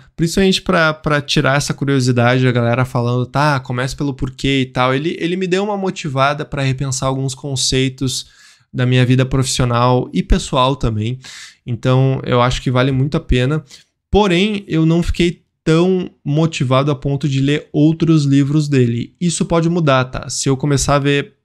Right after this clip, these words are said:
conteúdo sobre esse cara no meu LinkedIn de novo, talvez eu venha pegar o, o livro dele, que é o Encontre o Seu Porquê. E o outro livro dele é, é, ah, Jogo do Infinito. Eu acho que eu não,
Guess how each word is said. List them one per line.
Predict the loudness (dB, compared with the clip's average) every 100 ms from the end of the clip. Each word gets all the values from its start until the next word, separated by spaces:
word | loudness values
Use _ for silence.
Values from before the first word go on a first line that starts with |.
| -6
conteúdo | -2 2 2 2 0
sobre | 0 2 2
esse | 2
cara | 0 0 0 0
no | 2
meu | 2 4
LinkedIn | 4 4 2 2 2
de | 2
novo, | 2 0
talvez | 0 -2 2 2 4
eu | 2
venha | 2 0 0
pegar | -2 -2 -2
o, | 0 -2 -6 -10
o | -6 -4
livro | 0 0 0 -2
dele, | -2 0 -2
que | -4 -4
é | -4
o | -6 -10 -8
Encontre | -6 -2 0 0 -2
o |
Seu | -2 -6
Porquê. | -6 -10 -2 -2 -2 -14 -20 -14 0
E |
o | 2
outro | 2 2
livro | 0 2
dele | 4 4
é, | 4 2
é, | 2 2 0
ah, | 0 -2 0
Jogo | 0 0 2
do | 0
Infinito. | -2 -4 -4 -6 -6
Eu |
acho | -8 -6
que | -6
eu |
não, | -6